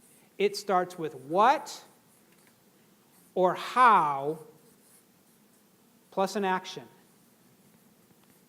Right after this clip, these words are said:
What plus an action or how plus an action. Now,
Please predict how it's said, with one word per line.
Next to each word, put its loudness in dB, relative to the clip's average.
What -2
plus -8
an -8
action -6
or -2
how -2
plus -8
an -12
action. -16
Now, 4